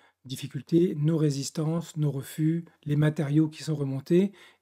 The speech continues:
Et moi, j'éclaire simplement et j'amène éventuellement de la théorie, du sens, mais à partir de l'expérience vécue. Non pas comme un cours magistral où je transmets des choses comme sur la chaîne, mais c'est l'inverse.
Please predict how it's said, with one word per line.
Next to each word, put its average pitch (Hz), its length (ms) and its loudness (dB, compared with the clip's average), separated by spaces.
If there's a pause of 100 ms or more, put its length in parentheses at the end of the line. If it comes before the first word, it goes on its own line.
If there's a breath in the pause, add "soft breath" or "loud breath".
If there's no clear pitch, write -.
Et 190 260 4
moi, 170 200 2
j'éclaire 156 520 -2
simplement 151 560 -2 (320 loud breath)
et 147 80 -4
j'amène 151 420 4 (500 soft breath)
éventuellement 156 580 2 (260)
de 160 180 -2
la 151 80 4
théorie, 160 520 2
du 143 100 -6
sens, 214 560 -2
mais 151 160 -2
à 143 60 -4
partir 196 500 -2
de 151 100 2
l'expérience 160 720 0
vécue. 147 520 -2 (640 soft breath)
Non 151 160 2
pas 185 160 0
comme 170 200 0
un 151 60 0
cours 170 160 -2
magistral 170 680 0 (400 loud breath)
où 131 60 -20
je - 60 -20
transmets 156 360 -4
des 143 100 -2
choses 185 320 0
comme 151 140 -4
sur 151 140 -6
la 135 100 -6
chaîne, 208 340 0 (300 soft breath)
mais 147 100 -2
c'est 160 140 0
l'inverse. 156 480 -2